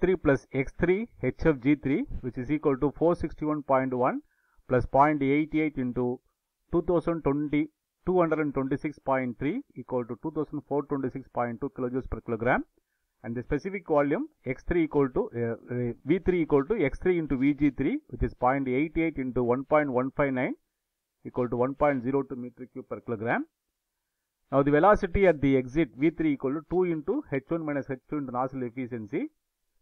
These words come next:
So which is two into square root of two seven seven nine point seven minus two four two six point two into thousand to convert kilojoules into joules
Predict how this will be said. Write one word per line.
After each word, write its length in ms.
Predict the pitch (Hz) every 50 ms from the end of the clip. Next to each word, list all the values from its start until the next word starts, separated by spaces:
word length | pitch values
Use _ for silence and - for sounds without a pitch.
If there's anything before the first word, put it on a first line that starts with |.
| _ _ _
So 100 | - 135
which 160 | 131 131 127
is 140 | 135 131 120 _ -
two 140 | 170 185
into 420 | 180 175 160 151 139 127 170 208 254 -
square 240 | - 139 139 147
root 180 | 147 147 127 -
of 160 | 143 175 240 - _ -
two 160 | 156 160 156 -
seven 240 | 160 147 147 151 147
seven 300 | - 151 139 139 143 147
nine 220 | 143 143 143 139 -
point 280 | - 127 123 120 117 104
seven 360 | 131 127 127 156 240 302 302
minus 320 | - 120 123 127 123 127 120 _ _ _
two 220 | - 185 190 175 - _
four 280 | 160 160 165 170 165 - _
two 200 | 156 160 160 -
six 180 | _ 160 151 _ _ _
point 320 | - 127 123 123 120 120 -
two 220 | - 190 254 302 302 _ _
into 340 | 123 135 143 139 - 143 - _
thousand 440 | - 131 139 151 143 135 143 175 262 - _ _ _ _ _ _ _ _ _ _ _ _ _
to 80 | 143
convert 480 | - - 143 143 160 165 175 170 151 -
kilojoules 480 | - 151 165 175 160 151 165 160 147 -
into 200 | 135 131 135 123
joules 300 | 107 101 135 175 247